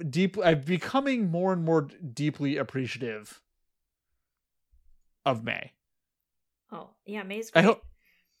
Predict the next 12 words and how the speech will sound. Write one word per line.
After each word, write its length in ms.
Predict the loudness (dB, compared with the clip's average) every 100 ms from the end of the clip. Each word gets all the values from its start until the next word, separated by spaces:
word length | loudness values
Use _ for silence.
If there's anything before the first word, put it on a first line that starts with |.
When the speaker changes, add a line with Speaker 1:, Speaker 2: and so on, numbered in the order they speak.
| _ 0
Speaker 1:
I 60 | 8
hope 160 | 8 8
Mei 140 | 0
just 260 | 0 -4 -2
is, 200 | -4 -4
just 240 | -8 -6
becomes, 340 | -6 0 0 2
like, 180 | 0 -2
full 280 | -6 -4
blown 260 | -4 -6 -6
cougar 340 | -8 -8 -8
status. 520 | -8 -8 -10 -12 -14